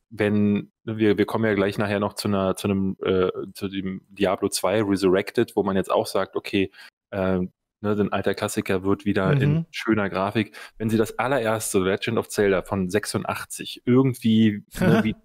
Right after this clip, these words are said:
Speaker 1: wie zuletzt, ähm, A Link Between Worlds oder so,
Speaker 2: Ja.
Speaker 1: ähm, oder jetzt
Speaker 2: Oder
Speaker 1: auch
Speaker 2: die Monster
Speaker 1: aufbereiten.
Speaker 2: Boy Spiele.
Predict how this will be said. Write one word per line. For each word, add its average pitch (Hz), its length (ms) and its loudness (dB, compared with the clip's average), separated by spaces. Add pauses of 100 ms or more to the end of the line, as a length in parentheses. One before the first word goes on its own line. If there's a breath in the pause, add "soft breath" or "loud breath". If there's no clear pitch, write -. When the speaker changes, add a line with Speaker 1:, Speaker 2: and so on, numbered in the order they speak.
(120)
Speaker 1:
wie 117 80 -10
zuletzt, - 560 0 (840)
ähm, 92 420 0
A 107 60 -2
Link 98 220 -2
Between 95 340 -2
Worlds 90 320 2
oder 87 180 0
so, 80 260 0 (220 loud breath)
Speaker 2:
Ja. 131 300 -6
Speaker 1:
ähm, 90 180 -4
oder - 200 2
jetzt 90 160 0
Speaker 2:
Oder 139 80 2
Speaker 1:
auch 135 40 -2
Speaker 2:
die 143 80 0
Monster 135 360 2
Speaker 1:
aufbereiten. 123 340 2
Speaker 2:
Boy - 100 -20
Spiele. 127 440 -4